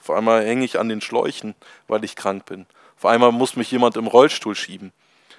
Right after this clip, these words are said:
Und wir merken, dass wir als Menschen auf einmal bedürftig sind, abhängig, vielleicht doch gar nicht so stark, wie wir meinen.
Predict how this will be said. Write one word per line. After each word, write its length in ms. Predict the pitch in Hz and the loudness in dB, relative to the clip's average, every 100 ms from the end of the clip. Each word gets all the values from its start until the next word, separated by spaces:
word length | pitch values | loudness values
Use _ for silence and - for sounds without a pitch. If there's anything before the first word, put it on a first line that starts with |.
| _ - | _ -6
Und 180 | 113 110 | -2 4
wir 100 | 113 | 4
merken, 480 | 117 151 202 175 | 6 4 2 -4
dass 220 | 135 123 127 | -2 -2 0
wir 140 | 127 | -2
als 200 | 117 - | -2 -2
Menschen 360 | 110 151 - 123 | 0 0 0 -2
auf 180 | 113 | 0
einmal 220 | 117 123 110 | -2 0 -2
bedürftig 680 | 110 - 131 165 - 160 | -4 -4 0 0 -4 -12
sind, 260 | - 151 151 - - - | -6 -6 -6 -16 -20 -8
abhängig, 540 | 127 - - 143 143 - | -8 -8 -8 -8 -8 -6
vielleicht 340 | 113 107 - | -2 -2 4
doch 180 | 131 - | 4 4
gar 180 | 123 120 | 0 0
nicht 120 | 117 | -2
so 140 | - | -6
stark, 500 | 110 - 123 143 - | -6 0 2 2 -2
wie 100 | 110 | -8
wir 100 | 107 | -4
meinen. 420 | 110 113 143 170 | 4 4 4 -2